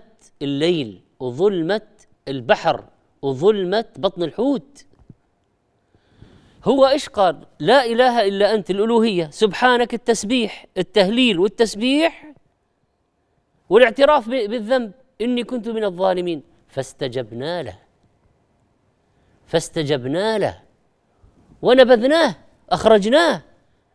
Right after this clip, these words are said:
من مكان ما يط-، يعني لا يخطر بالبال.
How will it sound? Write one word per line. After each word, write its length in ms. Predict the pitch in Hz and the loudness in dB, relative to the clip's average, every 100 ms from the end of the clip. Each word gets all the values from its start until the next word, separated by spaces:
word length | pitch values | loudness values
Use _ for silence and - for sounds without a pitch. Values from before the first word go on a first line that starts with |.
| - | -4
من 180 | 170 | -2
مكان 460 | 190 175 277 302 214 | 0 2 2 2 0
ما 200 | 233 330 | 0 0
يط-، 420 | 339 233 208 190 - _ - - | 0 -2 -4 -6 -8 _ -20 -10
يعني 360 | 131 123 127 | -8 -6 -4
لا 120 | 135 | 2
يخطر 360 | 233 240 - 196 | 2 2 -4 -6
بالبال. 640 | 147 143 160 233 262 156 | -4 -4 -2 -2 -2 -6